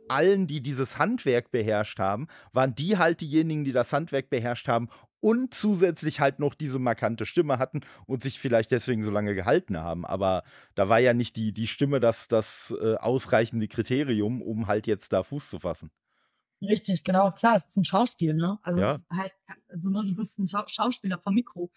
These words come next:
Speaker 2: So, und wenn du nicht spielen kannst, dann kannst du noch so eine gute Stimme hatten, haben. Das, das,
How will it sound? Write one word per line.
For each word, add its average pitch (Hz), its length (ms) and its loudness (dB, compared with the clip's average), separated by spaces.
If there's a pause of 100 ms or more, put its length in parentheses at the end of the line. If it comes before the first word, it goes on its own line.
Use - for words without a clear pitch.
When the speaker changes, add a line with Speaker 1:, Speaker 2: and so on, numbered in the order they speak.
(300)
Speaker 2:
So, - 180 0
und 196 100 6
wenn 202 80 4
du 202 40 4
nicht 190 120 2
spielen 214 280 2
kannst, 226 220 -4
dann 196 100 -2
kannst 208 220 -10
du 208 40 -6
noch 247 100 -4
so 214 80 -2
eine 185 80 -4
gute - 220 -18
Stimme 185 280 -10
hatten, 175 260 -16 (120)
haben. 185 260 -2
Das, - 300 -14
das, - 180 -18